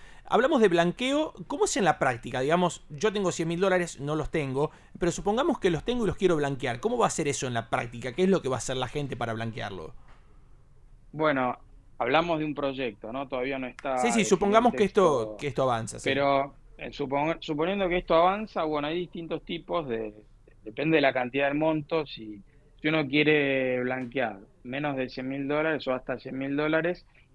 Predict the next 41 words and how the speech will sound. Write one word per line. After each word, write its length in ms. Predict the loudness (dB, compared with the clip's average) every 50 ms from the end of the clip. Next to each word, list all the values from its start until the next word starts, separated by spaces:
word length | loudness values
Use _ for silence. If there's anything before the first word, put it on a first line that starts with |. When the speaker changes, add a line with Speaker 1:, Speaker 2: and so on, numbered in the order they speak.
| -20 _
Speaker 2:
lo 160 | -12 -10 -8 -2
que 60 | 0
va 80 | 0
a 60 | 0 2
tener 200 | 2 0 2 2
que 80 | 2
hacer 280 | 0 0 0 0 2 2
es 120 | 2 2
declararlos, 880 | 0 -4 -2 0 2 4 6 6 6 6 4 2 -2 -4 -6 -8 -14 -20 -20
eh, 220 | -20 -18 -18 -18 -16 -14
hay 200 | -12 -12 -10 -10
una 100 | -10 -8
declaración 540 | -8 -8 -8 -8 -8 -8 -8 -8 -6 -6
especial 500 | -6 -6 -6 -6 -4 -2 -2 0 0 0
que 100 | -2 -2
se 140 | -2 -2 0
hace, 380 | 0 0 -2 -2 -4 -4 -4 -4 -10 -16 -20 -20 -20 -20 -16 -10
y 420 | -6 -4 -2 0 0 0 0 -2 -4 -4
en 140 | -4 -2 -2
e-, 120 | -2 -4 -6 -8
por 140 | -4 -2 0
lo 100 | 0 2
menos 220 | 2 2 0 0 -2
como 200 | -2 -4 -4 -4
está 160 | -2 -2 -2
el 100 | -2 0
proyecto, 640 | 0 0 0 0 0 -2 -4 -4 -4 -2 -2 0
no, 480 | 2 2 2 2 2 0 0 0 0 0
no 140 | 0 0 0
hace 180 | 0 0 -4
falta 320 | -4 -2 -2 -2 -2 -2 -4
ni 140 | -4 -6
depositarlos, 1000 | -8 -8 -8 -8 -10 -10 -12 -8 0 4 6 6 6 6 4 4 2 2 0 -2
ni, 280 | -4 -6 -6 -6 -8 -10 -14 -20 -20 -20 -20 -20 -20 -12
ni 140 | -6 -4 -4
enviarlos 500 | -2 0 2 2 4 4 2 2 -2 -2
a 60 | -6
ningún 260 | -6 -4 -4 -4 -2 0
lado, 120 | 0 0
es 80 | 0 -2
decir, 280 | -2 -4 -6 -6 -8